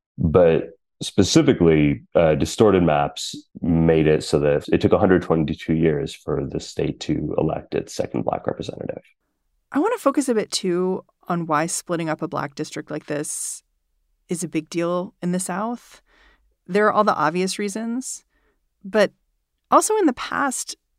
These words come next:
Speaker 2: my understanding is that one way Republicans have built political power is by making safe districts for themselves, but also for Black candidates. It was a kind of, "I scratch your back, you scratch mine"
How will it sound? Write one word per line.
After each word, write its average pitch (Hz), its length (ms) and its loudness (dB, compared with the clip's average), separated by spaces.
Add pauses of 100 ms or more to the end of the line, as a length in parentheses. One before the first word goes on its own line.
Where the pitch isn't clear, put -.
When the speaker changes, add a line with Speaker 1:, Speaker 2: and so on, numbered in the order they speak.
(160)
Speaker 2:
my 214 140 0
understanding 247 380 0
is 190 120 -2
that 156 220 -4 (100)
one 185 180 -2
way 180 120 0
Republicans 165 600 -6
have 151 200 -10
built 160 320 -6
political 160 420 -8
power 175 540 -6 (260)
is 165 140 -6
by 160 260 -2
making 170 460 -4
safe - 500 -2
districts - 840 -8
for 190 260 -2
themselves, 185 800 -4 (480)
but 185 120 -4
also 180 380 -2
for 151 360 -4
Black 151 340 -4
candidates. - 760 -10 (680)
It 175 80 -6
was 165 120 -6
a 180 60 -8
kind 185 240 -2
of, 165 100 -4
"I - 140 -4
scratch - 440 -6
your 160 140 -2
back, 151 280 -4
you 151 60 -4
scratch - 340 -8
mine" 165 440 -4